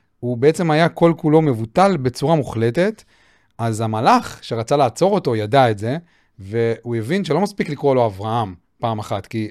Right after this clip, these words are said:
אברהם, לקרוא למישהו פעמיים, בפעם הראשונה אתה קורא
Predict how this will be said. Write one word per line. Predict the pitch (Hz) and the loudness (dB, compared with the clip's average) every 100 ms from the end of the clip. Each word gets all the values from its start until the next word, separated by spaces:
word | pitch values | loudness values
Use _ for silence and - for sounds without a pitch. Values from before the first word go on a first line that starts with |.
| 113 | -10
אברהם, | 101 123 147 117 107 107 110 | -6 -4 -2 -4 -8 -12 -16
לקרוא | 113 147 | -4 0
למישהו | 151 147 165 156 _ _ _ | 0 -2 -4 -6 _ _ _
פעמיים, | 110 120 180 196 160 | -4 0 2 2 -2
בפעם | 117 165 160 | 0 4 4
הראשונה | 143 147 151 | 2 2 0
אתה | 127 | 0
קורא | 120 135 | 0 2